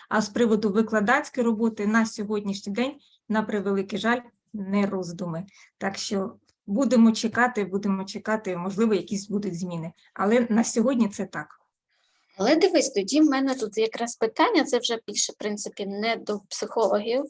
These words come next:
Speaker 2: е, а для вчителів. А як тоді буде з їхніми оцими півтора ставками? Якщо с-, ставка вісімнадцять годин, ну, можливо, це, в принципі,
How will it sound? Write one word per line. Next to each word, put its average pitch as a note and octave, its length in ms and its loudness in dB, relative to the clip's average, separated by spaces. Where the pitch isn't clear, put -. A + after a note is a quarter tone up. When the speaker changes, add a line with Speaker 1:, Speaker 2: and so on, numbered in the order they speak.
Speaker 2:
е, A3+ 540 -4
а G#3 120 -4
для G3+ 240 0
вчителів. D#4 680 2
А G3 100 -2
як B3+ 300 4
тоді D4 380 0
буде B3+ 420 0
з B3+ 140 -10
їхніми A#3 920 -4
оцими G#3 440 -4
півтора G#3 460 -4
ставками? - 560 -2
Якщо A#3+ 380 4
с-, - 320 -2
ставка A#3 440 2
вісімнадцять G3+ 840 -4
годин, B3 380 0
ну, A3 60 -2
можливо, G#3 400 -2
це, G#3 220 -2
в - 180 -10
принципі, G3+ 340 -8